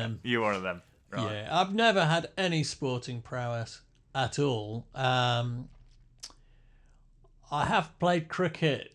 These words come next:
Speaker 1: uh, for the Village Idiots, and the, they have a, at the end of the cricket season each year, 'cause there's, they have cricket on the green all summer here, um, and they take that quite seriously. But at the end of the season,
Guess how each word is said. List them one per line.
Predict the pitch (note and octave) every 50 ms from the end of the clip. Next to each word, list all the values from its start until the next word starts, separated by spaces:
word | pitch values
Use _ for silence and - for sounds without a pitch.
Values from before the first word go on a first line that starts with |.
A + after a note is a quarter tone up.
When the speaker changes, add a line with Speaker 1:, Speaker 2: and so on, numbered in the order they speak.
| - _ _
Speaker 1:
uh, | - D3 C#3+ C3+ C3+ C3
for | C3+ - - - D3+
the | B2+ C#3 C3
Village | C3+ D3+ C#3 C3+ C3 B2 -
Idiots, | C3 C3 B2+ A#2 A#2 - - - -
and | C3+ B2+ C3
the, | C3 B2+ B2+ C3 B2+ - _ _ _ _ _ _ -
they | C#3+ C#3 C3+
have | A#2+ C#3 C#3+ C3 -
a, | C#3 C3 C3 B2+ B2+ B2+ B2+ B2 B2 B2 - - -
at | C#3+ C#3 C3
the | C3+ C3+ C#3+
end | D3 D#3+ E3+ E3 D3+
of | C#3+ C#3
the | D3+ C3
cricket | - - D3+ B2 - C#3 - -
season | - - A#2+ A2+ A2 A2 A2+ G#2+ G#2+
each | G#2+ G#2+ A2 - -
year, | B2 A2 A2 A2+
'cause | - - A#2 A2+
there's, | - A#2+ A2 A2+ - - - _ _ _
they | - B2 A#2
have | A#2 A#2 A#2 -
cricket | - A#2+ A2+ A2+ - - - A#2
on | A2+ A2
the | G#2+ G#2
green | - A#2+ A#2 A#2 A2+ A2+ G#2+ G#2
all | G#2+ G#2+ A2 A2
summer | - - - A2 G#2+ A2 G#2+ A2 A2+
here, | A2+ A2 A2 G#2+ G#2+ G#2+ G#2+ A2 A#2 - - _ _ - A3+ - -
um, | A2+ A2 G#2+ G#2+ G#2 G#2 G2+ F#2+ -
and | A2 G#2+ A2
they | A2+ A#2+
take | A#2+ - - A#2 A2 F#2+ E2
that | G#2 G2+ - -
quite | - C3 G#2+ G2+ - - D#3
seriously. | - B2+ B2 A#2+ A#2 A2+ A2+ A2+ - - A2 A2 A2+ - _ - - - - - - - - - _ _ _
But | - D3+ F3+
at | F#3+ - D#3
the | D#3+ E3+ E3 -
end | G3+ G#3 G#3+ G#3+ G#3+ G3+ F3+
of | D#3+ C#3 C3
the | B2+
season, | A#2+ - - A#2 G#2+ G#2 G#2 G#2 G#2 G#2+ A#2 A#2